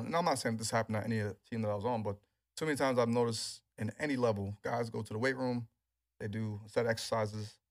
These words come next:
Athletic training has no idea that they just did legs, but they come in and just torch their legs for rehab 'cause you gotta get stronger. And I'm like, "But there's ways to get stronger without, you know, taxing it." You know, there's different ways to do it. And I tried to ask for a, not a promotion, but I tried to ask for a different role.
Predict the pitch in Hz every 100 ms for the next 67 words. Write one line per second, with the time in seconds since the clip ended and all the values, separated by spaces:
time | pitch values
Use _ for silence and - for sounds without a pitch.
0 | _ - 107 117 113 127 117 104 117 143
1 | 139 127 120 113 113 110 117 113 120 107
2 | 104 - _ _ - 110 110 120 110 101
3 | 98 - 110 110 104 104 95 104 110 98
4 | 87 _ - 98 98 101 101 95 - 104
5 | 98 - _ _ _ _ _ - 113 123
6 | 120 127 160 135 170 175 139 123 110 -
7 | 180 147 123 117 120 131 113 - 123 101
8 | - - - - - 110 - _ _ _
9 | _ _ 113 113 117 113 143 135 151 160
10 | - 175 175 98 107 113 - 117 113 113
11 | 113 110 - 113 113 107 - 107 107 104
12 | 110 202 196 - 110 120 123 113 107 107
13 | 110 123 117 110 - 110 113 - 107 101